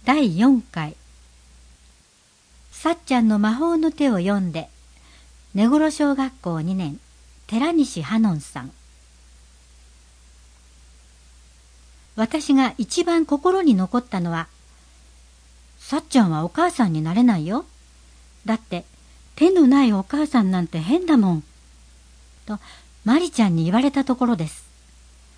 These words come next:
ままごと遊びをしていた時のことです。さっちゃんがお母さん役のエプロンを投げつけたのは、すごく嫌な思いをしたからだと思います。私だったら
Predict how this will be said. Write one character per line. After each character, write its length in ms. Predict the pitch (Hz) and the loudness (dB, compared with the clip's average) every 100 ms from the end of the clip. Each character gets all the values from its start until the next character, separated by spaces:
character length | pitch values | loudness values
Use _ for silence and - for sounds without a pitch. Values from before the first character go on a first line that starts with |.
| - - - - _ - | -20 -20 -20 -20 _ -4
ま 100 | 233 | 4
ま 180 | 247 285 | 8 8
ご 120 | 294 | 8
と 120 | 294 285 | 4 0
遊 240 | 285 254 | 2 2
び 120 | 196 | 2
を 60 | 190 | -2
し 60 | |
て 120 | - 285 | 0 0
い 80 | |
た 100 | 285 | 2
時 240 | 277 254 202 | 0 0 0
の 100 | 175 | -4
こ 120 | 165 | -4
と 120 | 170 | -8
で 140 | 151 147 | -10 -12
す。 180 | - - - - - - - - _ - - - _ - - - - - - | -18 -20 -20 -20 -20 -20 -20 -20 _ -20 -20 -20 _ -20 -20 -20 -20 -20 -4
さ 140 | 311 | -4
っ 40 | 311 | 0
ち 120 | 254 | 2
ゃ 60 | |
ん 60 | 220 | 2
が 160 | 196 196 - - - - | 0 -4 -14 -20 -20 -12
お 80 | 180 | -6
母 240 | - 320 | 0 0
さ 140 | 330 349 | 2 2
ん 80 | 330 | 4
役 220 | 330 294 | 4 4
の 100 | 302 | 4
エ 100 | 330 | 4
プ 140 | 302 | 2
ロ 100 | 233 | 2
ン 80 | 175 | 2
を 80 | 156 | 0
投 120 | 180 | 2
げ 120 | 226 | 0
つ 80 | 233 | 0
け 140 | 240 | -4
た 100 | 226 | -2
の 120 | 208 160 | -2 -2
は、 120 | 151 - - - - | -6 -16 -20 -20 -4
す 160 | 302 | 2
ご 120 | 339 359 | 2 2
く 180 | 247 | 2
嫌 180 | 247 349 | 4 4
な 180 | 381 311 | 4 4
思 220 | 262 277 | 6 6
い 60 | 254 | 6
を 100 | 208 | 2
し 80 | - | -2
た 140 | 247 | -2
か 80 | 220 | -2
ら 100 | 202 | -2
だ 140 | 180 | -4
と 120 | - | -4
思 200 | 165 185 | -4 -2
い 80 | 185 | -2
ま 120 | 175 | -4
す。 240 | 175 - - - _ _ _ _ _ _ _ - _ _ _ - - _ _ - - 208 | -8 -14 -20 -20 _ _ _ _ _ _ _ -20 _ _ _ -20 -20 _ _ -20 -14 -10
私 300 | 202 254 269 | -4 -2 -2
だ 80 | 302 | -4
っ 20 | |
た 160 | - 220 | -2 -2
ら 160 | 196 | -2